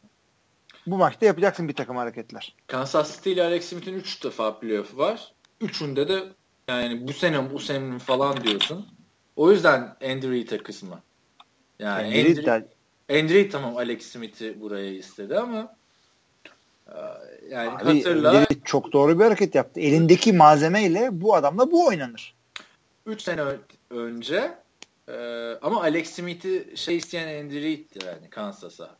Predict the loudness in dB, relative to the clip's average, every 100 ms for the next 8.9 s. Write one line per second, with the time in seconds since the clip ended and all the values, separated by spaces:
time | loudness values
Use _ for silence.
0 | _ -10 -6 -6 -4 -4 -6 -8 -6 -6
1 | -8 -18 -16 -16 -16 -18 -18 -16 -14 -16
2 | -16 -18 -20 _ -20 -20 -20 -20 -20 _
3 | _ -14 -10 -8 -10 -10 -6 -6 -6 -10
4 | -10 -8 -8 -8 -12 -12 -4 -4 -4 -6
5 | -6 -8 -4 -4 -4 -8 -8 -6 -6 -8
6 | _ _ _ _ _ _ _ _ _ -20
7 | -10 -8 -8 -2 0 0 -2 -6 -12 -12
8 | -10 -10 -12 -12 -14 -16 -10 -10 -10